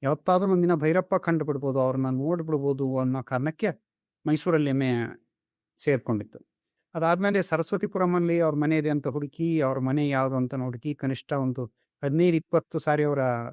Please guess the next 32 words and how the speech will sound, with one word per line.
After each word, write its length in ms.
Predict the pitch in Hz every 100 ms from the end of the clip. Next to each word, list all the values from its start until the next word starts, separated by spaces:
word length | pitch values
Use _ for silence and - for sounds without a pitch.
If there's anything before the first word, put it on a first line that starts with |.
| 120 _ _ _
ಮನೆ 160 | 151 170
ಹತ್ರದವರೆಗೂ 520 | 156 185 185 170 175
ಹೋಗಿದ್ದೆ. 540 | 151 120 110 113 _ _ _ _ _ _
ಆ, 40 | 92 165 - 82 -
ಆದ್ರೆ 160 | 190 202
ಆ 280 | 190 180
ಗೇಟ್ 400 | 180 180 180 202
ತಂದು 400 | 202 185 175 185
ಅವ್ರ 120 | 180 165
ಮನೆ 240 | 165 180
ಬಾಗಿಲು 320 | 170 165 165
ತಟ್ಟಿ 320 | 156 143 -
ಅವ್ರನ್ನ 240 | 165 151 156
ಮಾತಾಡ್ಸೋಷ್ಟು 680 | 143 143 180 - 165 -
ಧೈರ್ಯ 320 | 143 143 185 196
ಬಂದಿರ್ಲಿಲ್ಲ 480 | 156 139 120 113
ನಂಗೆ, 240 | 107 104 113
ಸಾಕಾಗ್ಲಿಲ್ಲ. 580 | - 127 123 110 101 107
ಹ್ಮ್, 1700 | - _ _ _ _ _ _ _ _ _ _ _ _ - 196 160 170
ಹಾಗೆ 420 | 165 160 156 156
ನನ್ನ 220 | 151 147
ಎಮ್ 240 | 143 143 156
ಎನ 100 | 156
ಮುಗಿದೋಯ್ತು. 680 | 143 147 143 117 175 - _ _ _ _ _ _ _ _ _ _
ಒಂದು 180 | 214 202
ಎರಡು 240 | 202 208
ತಿಂಗಳು, 380 | 214 208 196 185
ಮೂರು 240 | 185 202
ತಿಂಗಳ 200 | 185 190
ಹಿಂದಿನ 300 | 156 170 165
ಮಾತು. 340 | 151 123 113 123
ನಾನು 460 | 120 117 117 117